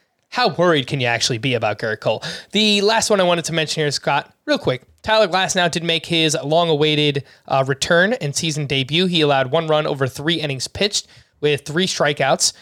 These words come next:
Uh, just any idea how to rank him for next season in, I don't know, thirty seconds or less?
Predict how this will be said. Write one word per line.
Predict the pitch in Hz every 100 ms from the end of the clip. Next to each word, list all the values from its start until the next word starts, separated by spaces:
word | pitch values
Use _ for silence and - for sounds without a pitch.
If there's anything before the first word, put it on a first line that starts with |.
| - -
Uh, | 73 -
just | - 269
any | 277 311
idea | 285 175 165 - _ _
how | - 170
to |
rank | 147 165 165
him | 151 131 120 _ _
for | _ 165 156 147
next | 147 143
season | 160 127 107 107 -
in, | 143 131 123 _ _ -
I | 151
don't | 110
know, | - _ _ _ -
thirty | 185 175
seconds | - 139 123
or |
less? | 117 - -